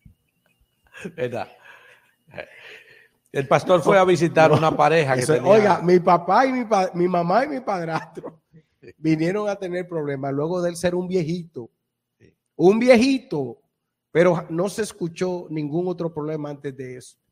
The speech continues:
Speaker 1: Cuando viene a ver, no era él el que era manso. La doña no le peleó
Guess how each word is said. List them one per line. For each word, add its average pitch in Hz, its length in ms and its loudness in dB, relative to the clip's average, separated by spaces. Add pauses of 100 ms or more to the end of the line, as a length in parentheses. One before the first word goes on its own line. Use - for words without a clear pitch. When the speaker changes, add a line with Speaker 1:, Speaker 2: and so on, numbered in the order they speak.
(140)
Speaker 1:
Cuando 98 220 -16
viene 117 180 -6
a 131 40 -4
ver, 131 140 -4
no 135 120 -8
era 135 260 -4
él 123 120 -6
el 104 120 -12
que 113 100 -12
era 107 120 -8
manso. 101 420 -16 (1080)
La 107 160 -8
doña 117 500 -6
no 110 200 -12
le 123 100 -8
peleó 196 500 -10